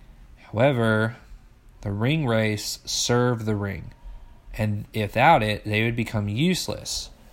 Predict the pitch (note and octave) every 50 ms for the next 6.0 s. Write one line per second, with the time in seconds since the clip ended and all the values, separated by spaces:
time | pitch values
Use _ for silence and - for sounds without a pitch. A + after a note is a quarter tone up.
0 | - - - - - - G#2 G2+ G#2 A#2 C#3 F3 G3+ G#3 F3+ D#3 - - D#3 C#3+
1 | C#3 C#3 C3 B2 A#2 A2 G#2+ G2+ - - - - D#3 E3 E3 D#3 C3 A2+ A2 A2
2 | A2 G#2+ G#2 - - - G#2 - - D#3+ E3+ D#3+ A#2+ A2+ A2 G#2 G2+ F#2+ F#2 D2
3 | - - - - - - - - - - - - - - - - - - - -
4 | - - - - - - - - - - - - - - - A#2 G#2+ G#2 G#2 G#2
5 | A2 C3 D3+ E3+ F#3 F#3+ F3+ D3 A#2 G#2 G#2 G#2+ G#2+ A2 A2 - - - - -